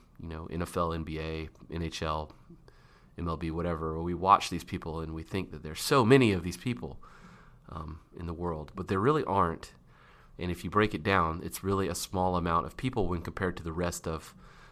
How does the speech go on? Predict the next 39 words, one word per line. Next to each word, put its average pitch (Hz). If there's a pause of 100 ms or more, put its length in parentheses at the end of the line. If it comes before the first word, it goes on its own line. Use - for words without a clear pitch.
the 80
humans 82
that 85
exist 80
in, 80 (640)
say, 123
the 120
United 123
States. -
It's -
a -
small 104
amount 110
of -
people. 110
There's 92
not 104
many 107
people 113
at 90
that 98
level. 98 (320)
It's -
very 95
rare 98
air, 92 (720)
very 95
small 82
group, 78
very 101
tr-, -
very 101
small 92
tribe. 78 (200)
Um, 82 (1400)
and, 101
uh, 104
you 107
know, 123